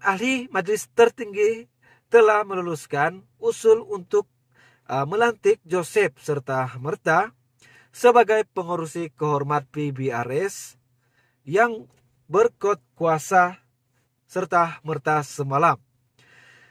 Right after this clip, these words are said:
Nah, tuan-tuan dan puan-puan semua,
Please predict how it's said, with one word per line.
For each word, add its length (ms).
Nah, 160
tuan-tuan 400
dan 80
puan-puan 560
semua, 560